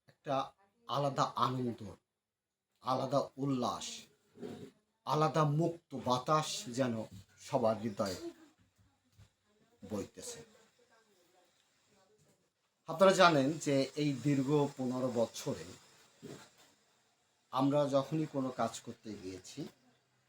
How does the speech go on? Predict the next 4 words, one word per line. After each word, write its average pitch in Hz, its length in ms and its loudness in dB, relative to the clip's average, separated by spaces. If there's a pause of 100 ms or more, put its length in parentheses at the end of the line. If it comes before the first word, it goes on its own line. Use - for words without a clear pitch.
(760)
তখনই 165 480 4
দেখা 127 360 -2
গেছে 110 420 -8
যে 101 220 -8